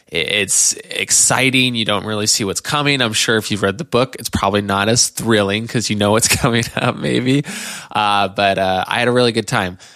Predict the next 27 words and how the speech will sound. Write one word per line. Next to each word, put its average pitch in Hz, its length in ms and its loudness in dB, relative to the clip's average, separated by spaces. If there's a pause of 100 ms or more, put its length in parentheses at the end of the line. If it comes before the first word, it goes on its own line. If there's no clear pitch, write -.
(180)
Um, 92 560 -2
of 98 100 -8
course, - 220 -2
you're, 98 280 -2
if 110 80 -2
you're 98 80 2
not 104 160 2
in 143 100 2
that 143 160 2
stuff, - 440 0
there's 107 180 -4
plenty 101 400 -4
of 95 100 -6
movies, 95 540 -2
and 98 180 -2
I 95 100 0
will 98 120 2
be 101 100 0
giving 101 380 -2 (100)
lots 139 460 0
of 127 80 -4
reviews 110 480 0
in 113 100 -6
the 110 80 -4
future, 101 500 -2
I'm 98 140 -2
sure, 98 540 2